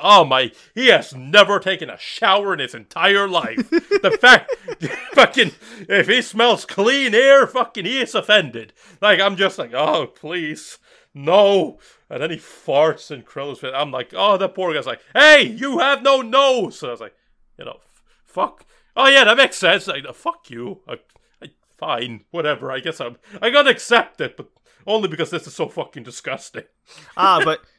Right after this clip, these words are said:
Speaker 2: here, here's the reason. If you pass something that's so gaseous and noxious that it will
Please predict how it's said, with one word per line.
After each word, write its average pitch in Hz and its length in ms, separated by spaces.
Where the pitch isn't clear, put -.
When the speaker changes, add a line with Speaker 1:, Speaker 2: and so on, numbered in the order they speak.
Speaker 2:
here, 180 420
here's 185 260
the 170 80
reason. 160 420
If 156 160
you 170 100
pass 190 360
something 180 500
that's 147 200
so 196 240
gaseous 175 840
and 135 220
noxious 156 720
that 135 280
it 156 140
will 180 560